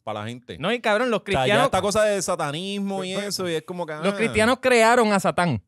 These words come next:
Speaker 1: Ajá, ajá,
Speaker 2: Y te
Speaker 1: sí.
Speaker 2: encojona que, que, o sea, él mismo lo dice, eh, "You guys made this guy up", and you, y te encojona que yo vaya a visitarlo.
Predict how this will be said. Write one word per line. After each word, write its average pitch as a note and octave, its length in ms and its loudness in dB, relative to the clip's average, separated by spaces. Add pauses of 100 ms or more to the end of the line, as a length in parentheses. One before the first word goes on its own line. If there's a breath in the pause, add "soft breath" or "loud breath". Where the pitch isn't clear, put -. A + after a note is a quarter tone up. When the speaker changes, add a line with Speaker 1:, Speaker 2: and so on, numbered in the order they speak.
(180)
Speaker 1:
Ajá, C#3+ 760 -4
ajá, F#3+ 100 -2
Speaker 2:
Y G#3 60 2
te A3 100 2
Speaker 1:
sí. A3 60 4
Speaker 2:
encojona A#3+ 500 2
que, A3 260 2
que, G3+ 180 -4
o F3+ 40 -10
sea, F#3+ 160 2
él G#3+ 180 2
mismo C4 280 4
lo B3 100 6
dice, G3 400 2
eh, F#3 220 -8 (240)
"You G#3 280 -2
guys C4+ 300 4
made A3+ 320 2
this G3+ 240 2
guy G#3+ 260 2
up", G#3 180 2
and F#3 180 2
you, F#3+ 120 2
y F#3+ 140 0
te F#3+ 100 0
encojona F#3 400 2
que G#3 140 4
yo G3 160 4
vaya G#3+ 220 6
a G#3+ 40 2
visitarlo. F3+ 480 0